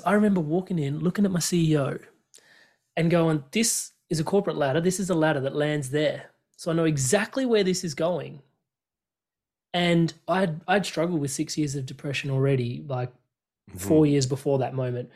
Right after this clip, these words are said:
Speaker 1: And so there'd been a lot of self-awareness work that had to go into it. When I share this from stage,
Speaker 2: Mm-hmm.
Speaker 1: meditation reconstituted my life. So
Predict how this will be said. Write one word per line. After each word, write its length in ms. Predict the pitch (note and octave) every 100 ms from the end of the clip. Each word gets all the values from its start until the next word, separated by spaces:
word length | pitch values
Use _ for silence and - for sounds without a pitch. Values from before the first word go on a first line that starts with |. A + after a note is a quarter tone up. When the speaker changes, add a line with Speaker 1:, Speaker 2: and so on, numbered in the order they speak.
| - - _
Speaker 1:
And 140 | E3 C#3+
so 260 | E3 D3+
there'd 240 | C#3 D#3 C3+
been 120 | D#3+
a 40 |
lot 300 | C#3+ D3 D3+
of 300 | D3 C3+ A#2+ -
self-awareness 720 | - D#3 D#3 C3+ C3 B2+ C#3
work 180 | B2+
that 120 | - C#3
had 120 | C3+
to 80 | C3
go 220 | B2+ B2
into 240 | C3 D#3+
it. 160 | F#3+ - _ -
When 160 | C#3+ C3
I 20 |
share 220 | - D3
this 100 | C3+
from 140 | - B2+
stage, 340 | - C3+ C3
Speaker 2:
Mm-hmm. 100 | G2+
Speaker 1:
meditation 540 | C3+ B2 C#3+ C3+ D3
reconstituted 720 | C3+ C3 D3 C3+ - - C3+ B2
my 140 | B2
life. 340 | B2+ C3 B2
So 300 | - D#3 C3+